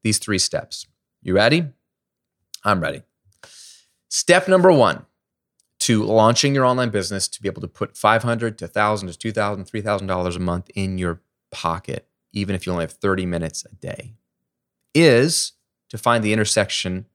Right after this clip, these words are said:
of passion and value, the intersection of your passion and what's valuable to other people. Okay? I hate the advice, "Follow your passion.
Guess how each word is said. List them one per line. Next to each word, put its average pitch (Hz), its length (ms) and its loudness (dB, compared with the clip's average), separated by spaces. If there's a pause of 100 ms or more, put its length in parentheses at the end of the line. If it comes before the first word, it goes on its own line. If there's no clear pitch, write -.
(840)
of - 200 -10
passion 113 680 -6
and 113 160 -10
value, 151 440 -6 (960)
the 101 40 -4
intersection 127 400 2
of 92 80 -2
your 117 180 2
passion 120 520 0 (1080)
and 90 120 -6
what's 92 160 -6
valuable 82 360 -2
to - 140 -10
other 80 140 -6
people. - 380 -14 (1000)
Okay? 127 240 2 (500)
I 190 360 6
hate 156 840 2 (280)
the 139 120 2
advice, 120 640 4 (440)
"Follow 143 280 8
your 139 180 4
passion. 101 500 -4